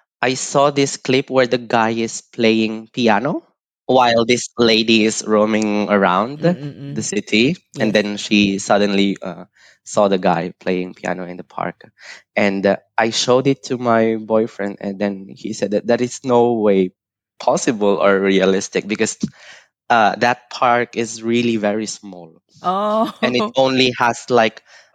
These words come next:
Speaker 1: two small stairs going up
Speaker 2: Mm.
Speaker 1: that once you hear someone playing, you see it immediately.
Speaker 2: <laughs>
Speaker 1: You know, it's not like you can roam around and enjoy the music and then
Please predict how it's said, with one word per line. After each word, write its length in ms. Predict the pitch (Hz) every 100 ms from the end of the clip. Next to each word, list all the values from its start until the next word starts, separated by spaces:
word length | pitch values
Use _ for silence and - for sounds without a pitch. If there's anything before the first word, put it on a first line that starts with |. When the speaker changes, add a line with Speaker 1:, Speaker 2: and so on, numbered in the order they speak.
| -
Speaker 1:
two 320 | 151 143 147
small 760 | 151 147 120 117 110 110 110 - 110
stairs 560 | - - 113 131 165 -
going 380 | 120 110 104 95
up 240 | 110 - - 208 _ _ -
Speaker 2:
Mm. 480 | 170 170 175 165 147
Speaker 1:
that 240 | 123 113 - _ _ _
once 800 | 120 131 127 135 139 - - - _ _ -
you 200 | 127 127
hear 400 | 127 123 123 120
someone 480 | 120 123 120 113 107
playing, 640 | 110 107 117 131 98 95 - _
you 140 | - 151
see 280 | - 156 147
it 80 | -
immediately. 800 | 101 104 101 80 - 85 85 190
Speaker 2:
<laughs> 80 | - 214 - 180 - 165 170 156
Speaker 1:
You 80 | 196
know, 240 | 180 - - 185 -
it's 160 | 143 160
not 240 | 160 -
like 240 | 147 135
you 120 | 139 135
can 160 | 143 131
roam 280 | 127 123 120
around 560 | 113 110 113 113 110
and 80 | 107
enjoy 460 | 107 107 98 104 104
the 80 | 107
music 640 | 107 104 101 101 101 101
and 160 | 104
then 80 | 104